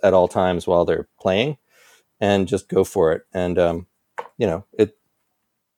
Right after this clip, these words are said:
I mean, that's, that's where it's interesting to me, like, where, where something is happening. And I think that's, that goes back to my, you know, you know, youthful interest in television or,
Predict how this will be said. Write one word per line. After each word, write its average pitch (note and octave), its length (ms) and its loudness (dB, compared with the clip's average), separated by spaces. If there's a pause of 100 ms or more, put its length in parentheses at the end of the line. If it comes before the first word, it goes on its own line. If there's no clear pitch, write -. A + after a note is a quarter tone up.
(260)
I - 40 -8
mean, A#2 120 2
that's, C#3 220 4
that's C3+ 280 2
where C3 140 4
it's G#2+ 140 0
interesting G2+ 440 -4
to - 100 -14
me, E2+ 220 -8
like, F2 220 0
where, F#2 220 2
where G2 180 0
something G2 380 -2
is E2+ 100 -6
happening. F#2 380 0
And G#2+ 80 2
I A#2 80 6
think A#2+ 180 -2
that's, - 380 -6 (340)
that B2 140 2
goes A#2 200 4
back G#2+ 320 2
to G#2 200 -2
my, F#2+ 420 0
you - 80 -4
know, E2+ 220 -2 (1300)
you A#2+ 100 -6
know, E2+ 260 -4 (120)
youthful G2+ 680 2
interest G2+ 360 0
in F#2 120 -2
television F#2 760 0
or, F2 420 2